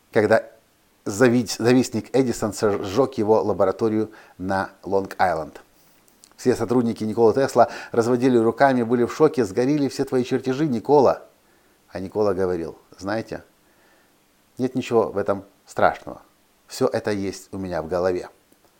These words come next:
А вообще-то все это не мое. Оно приходит мне извне. А потому и работает с первого раза». Вот таким вот секретом трепетным я хотел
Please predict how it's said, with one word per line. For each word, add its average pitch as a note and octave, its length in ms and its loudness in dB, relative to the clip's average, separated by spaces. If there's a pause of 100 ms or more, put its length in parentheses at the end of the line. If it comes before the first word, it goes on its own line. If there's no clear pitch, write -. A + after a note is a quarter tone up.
(400)
А F2+ 140 -2
вообще-то E2+ 540 -4 (400)
все - 200 0
это G#2 360 -2 (180)
не F#2+ 160 -10
мое. E2+ 320 -8 (540)
Оно G#2 260 -2
приходит A2+ 540 -4
мне F#2 340 -10
извне. F2 480 -12 (500)
А G#2+ 100 -6
потому D3+ 440 -4 (300)
и B2 100 -6
работает F#2 760 -2 (280)
с - 140 -16
первого E2 540 -4 (380)
раза». - 460 -8 (960)
Вот A2+ 180 0
таким - 380 -8
вот A2+ 220 -2 (200)
секретом - 760 -6 (240)
трепетным E2+ 520 -10 (260)
я G#2 120 -4
хотел A#2 460 -6